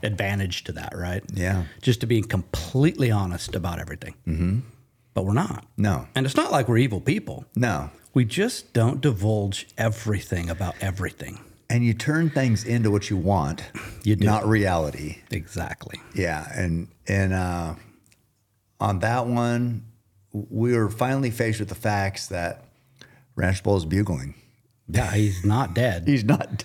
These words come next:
Speaker 2: definitely not dead. Hoyt Archery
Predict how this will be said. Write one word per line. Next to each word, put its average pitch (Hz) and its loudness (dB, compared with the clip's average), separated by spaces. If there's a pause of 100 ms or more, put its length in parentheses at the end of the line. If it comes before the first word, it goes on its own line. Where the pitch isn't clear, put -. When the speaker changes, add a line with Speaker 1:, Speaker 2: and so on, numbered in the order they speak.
Speaker 2:
definitely 180 2
not 131 0
dead. 101 0 (720)
Hoyt 113 2
Archery 104 -2